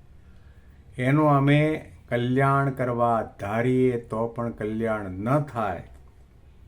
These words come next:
સ્પષ્ટ રીતે સૌ કોઈને સમજાય તેવો અર્થ આમાં એ નીકળે કે પ્રગટ ભગવાનની શક્તિ અને સામર્થ્ય કરતાં પણ પ્રગટ ભગવાનની નિષ્ઠામાં વધારે બળ અને સામર્થ્ય છે.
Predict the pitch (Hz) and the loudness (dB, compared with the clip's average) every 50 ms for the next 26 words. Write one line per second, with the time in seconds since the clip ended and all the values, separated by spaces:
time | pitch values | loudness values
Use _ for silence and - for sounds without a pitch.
0 | - - - - - - - - - - - - - - - - - - - - | -20 -20 -20 -20 -20 -20 -20 -20 -20 -20 -20 -20 -20 -20 -20 -20 -20 -20 -20 -20
1 | - - _ - - - - - - - 185 - - - - 160 151 147 143 147 | -20 -20 _ -20 -20 -20 -20 -8 -2 -2 -2 -2 -2 -4 -2 0 2 2 2 2
2 | - 139 127 127 127 - - 135 143 151 151 139 - 143 135 127 127 123 120 120 | 2 0 0 0 -2 -2 -2 0 2 2 2 0 0 0 0 2 2 0 -2 -4
3 | - - 117 117 120 123 131 135 135 135 135 131 131 131 123 117 113 113 - - | -4 -6 -4 -4 -2 -2 0 0 2 2 0 -2 -2 -2 -2 0 0 -2 -2 -4
4 | 131 131 127 127 - 123 113 113 113 113 110 127 131 131 131 123 120 117 - 135 | -4 -4 -4 -4 -4 -6 -4 -2 -2 -4 -4 -2 0 0 0 0 -2 -4 -2 -2
5 | 139 131 113 95 95 92 - - - - - - - - - - - - - - | -2 -2 -2 -4 -6 -10 -14 -20 -20 -20 -20 -20 -20 -20 -20 -20 -20 -20 -20 -20
6 | - - - - - - - - - - - - - - - - - - - - | -20 -20 -20 -20 -20 -20 -20 -20 -20 -20 -20 -20 -20 -20 -20 -20 -20 -20 -20 -20
7 | - - - - 113 - - 113 117 113 123 120 117 110 95 95 95 107 110 110 | -20 -16 -8 -6 -6 -6 -2 -2 -2 0 0 0 -2 -2 -4 -4 -6 -4 -2 0
8 | 117 120 127 127 127 127 123 120 113 - - - 139 131 - - - - 135 120 | 2 2 2 2 0 0 0 -2 -6 -6 -4 -4 -4 -4 -4 -8 -10 -4 -2 -2
9 | 117 113 107 - - 113 113 117 120 120 117 117 - 120 113 - - 107 104 104 | -2 -2 -4 -4 -4 -4 -2 -2 0 -2 -2 -4 -6 -8 -8 -6 -6 -8 -8 -8
10 | - - 110 110 - - 120 127 131 131 - - 107 101 120 117 113 95 104 98 | -4 -4 -4 -4 -4 -4 -4 -4 -4 -4 -6 -8 -6 -4 -4 -6 -6 -6 -8 -6
11 | 104 104 110 117 120 123 123 123 120 117 110 110 113 120 117 - - - 135 123 | -6 -2 0 0 0 0 0 -2 -2 -2 -2 -2 -4 -4 -4 -6 -8 -6 -4 -2
12 | 120 120 113 101 98 101 98 113 113 117 120 113 107 110 113 120 123 127 123 120 | -2 -2 -2 -2 -4 -6 -4 -2 -2 0 0 -2 -2 0 0 2 2 2 0 -2
13 | 117 110 - - 110 113 123 127 131 127 127 - 135 127 127 - - - 120 - | -4 -6 -6 -8 -6 -6 -4 -2 -4 -4 -4 -6 -6 -6 -6 -10 -14 -12 -12 -12
14 | - | -12